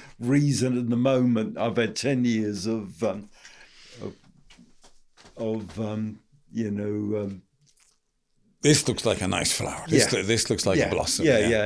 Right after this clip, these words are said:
Speaker 1: It's, yeah. Yeah. So, um, yeah.
Speaker 2: Uh,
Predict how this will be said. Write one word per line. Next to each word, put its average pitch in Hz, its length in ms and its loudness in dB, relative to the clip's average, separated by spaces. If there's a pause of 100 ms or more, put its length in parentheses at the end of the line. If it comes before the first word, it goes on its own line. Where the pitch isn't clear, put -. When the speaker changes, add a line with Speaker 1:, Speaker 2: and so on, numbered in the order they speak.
(180)
Speaker 1:
It's, 117 180 -4 (240)
yeah. 113 220 2 (580)
Yeah. 101 280 -4
So, - 260 -8 (280)
um, 107 340 -12 (440)
yeah. 90 140 -12 (440)
Speaker 2:
Uh, 120 120 -4